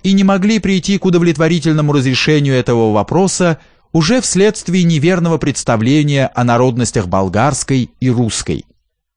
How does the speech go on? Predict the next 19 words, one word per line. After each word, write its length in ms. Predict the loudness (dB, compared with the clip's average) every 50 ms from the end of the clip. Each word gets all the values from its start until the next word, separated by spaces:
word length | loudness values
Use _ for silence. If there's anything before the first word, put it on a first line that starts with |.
| _ _ _ _ _ _ _ _ _
Большинство 640 | 0 0 0 2 2 0 -2 -2 -2 0 2 2 4
их 300 | 4 2 0 -2 -6 -14 _ _ _ _ _ _
считало 540 | -6 -4 -2 -2 0 0 0 2 2 2 2
эти 180 | 0 0 0
народности 680 | 0 0 2 2 2 0 2 0 -2 -2 -2 -2 -4 -4
чуждыми 560 | -2 -2 0 0 2 0 0 0 -2 -2 -2
славянскому 680 | -2 0 0 0 2 2 2 0 -2 -2 -2 -2 0 2
миру – 460 | 2 2 2 2 2 0 -2 -4 _ _ _ _ _ _ _ _ _ _ _ 0
и 20 |
еще 440 | 2 2 2 2 0 0 0 0 2
менее 360 | 2 2 2 2 2 2 0
подозревало 640 | 0 0 0 0 0 0 0 0 2 2 2 2 0 0
присутствие 760 | 0 -2 -2 0 0 0 0 0 -2 -4 -2 0 0 0 0
чистого 560 | 0 0 0 -2 -2 -2 -2 -2 0 0 0
славянско-болгарского 1300 | -2 -2 -2 0 0 0 0 -2 -2 -4 -2 -2 0 0 0 0 0 0 0 -2 -2 -2 0 0 2 2
элемента, 600 | 2 0 0 0 0 0 0 0 -2 -4 -4 -4 _ _ _ _ _ _ _ _ _ _
притом 400 | -2 -2 0 0 2 2 2 2
элемента 380 | 2 2 2 2 0 0 -2 -2
христианского, 1080 | -2 -2 -2 -2 -2 -2 -2 0 0 0 0 -2 -2 -2 -2 0 0 2 0 0